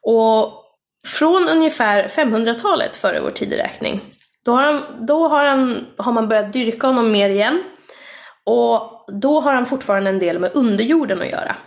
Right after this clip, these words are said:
Om man jämför då med några århundraden senare, och då är han vingud och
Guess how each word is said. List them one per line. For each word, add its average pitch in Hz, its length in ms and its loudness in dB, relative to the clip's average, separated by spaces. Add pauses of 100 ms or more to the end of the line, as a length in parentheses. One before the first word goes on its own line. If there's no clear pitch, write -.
(580)
Om 233 120 2
man 233 180 2
jämför 202 300 0
då 175 180 0
med 170 120 -4
några 165 260 0
århundraden 170 540 -2
senare, 359 600 2 (100)
och 233 140 -2
då 233 200 2
är 196 180 0
han 175 300 -2
vingud 165 680 -2
och - 240 -6